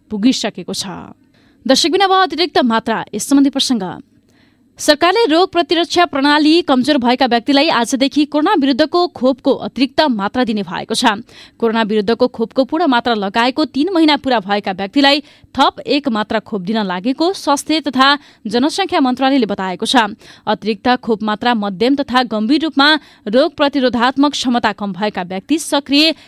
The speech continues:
क्यान्सर पीडित, अङ्ग प्रत्यारोपण गरेका बिरामी, एचआइभी भएका बिरामी र उपचारको क्रममा रोग प्रतिरोधात्मक क्षमता कम गराउने औषधि प्रयोग गरिरहेका बिरामीहरूले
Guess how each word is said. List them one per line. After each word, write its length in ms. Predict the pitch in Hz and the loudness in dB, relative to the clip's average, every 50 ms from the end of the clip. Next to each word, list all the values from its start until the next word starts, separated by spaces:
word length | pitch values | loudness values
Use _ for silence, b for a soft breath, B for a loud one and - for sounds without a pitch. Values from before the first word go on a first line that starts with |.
| B B B | B B B
क्यान्सर 360 | 254 247 254 254 - 381 359 | -2 0 0 0 -2 -4 -2
पीडित, 320 | 285 311 294 294 320 294 | -2 -2 -2 0 2 0
अङ्ग 280 | 349 - 226 233 240 254 | 0 0 -2 -2 -2 -2
प्रत्यारोपण 640 | 247 254 240 226 254 226 208 208 196 240 240 233 | -2 -2 -2 -2 0 -2 -2 -2 -2 -2 -2 -2
गरेका 400 | 220 202 208 208 233 233 254 220 | 0 -2 -2 -2 0 0 0 0
बिरामी, 500 | 190 175 202 202 208 214 220 240 302 381 381 | 0 0 0 0 0 0 0 0 0 -2 -2
एचआइभी 340 | 302 - 277 247 240 247 240 | -4 -2 0 0 0 0 -2
भएका 340 | 180 208 196 208 196 220 202 | -2 -4 -4 -4 -4 -4 -6
बिरामी 420 | 180 208 208 208 208 220 277 330 330 | -4 -4 -2 -2 0 0 2 4 4
र 160 | 302 311 311 - b b b b | 4 2 2 -2 b b b b
उपचारको 500 | 269 262 262 285 - 302 339 381 - 370 | -6 -4 -4 -2 -2 0 0 0 -2 -2
क्रममा 360 | 277 302 277 285 277 277 311 | -2 0 2 2 4 4 2
रोग 260 | 330 285 269 277 277 277 | 2 2 2 0 0 0
प्रतिरोधात्मक 680 | 254 240 233 - 208 220 202 190 220 226 - 269 247 202 | -4 -4 -4 -4 -6 -6 -2 0 0 0 0 0 -2 -2
क्षमता 400 | - - 214 214 208 202 202 180 | -4 -6 -6 -6 -6 -6 -6 -6
कम 260 | - 202 202 202 208 | -6 -6 -8 -6 -6
गराउने 360 | 180 196 208 226 240 247 233 | -6 -4 -2 0 0 0 -2
औषधि 420 | 208 196 190 - - 254 220 285 | -2 -4 -6 -4 -2 0 2 0
प्रयोग 220 | 285 - 240 233 190 | 0 0 -2 -4 -4
गरिरहेका 500 | 220 202 233 285 269 247 240 220 220 196 | -2 0 2 2 4 2 2 0 -2 -4
बिरामीहरूले 600 | 175 196 202 190 190 196 202 226 240 254 269 | -4 -6 -6 -6 -6 -4 0 2 4 2 2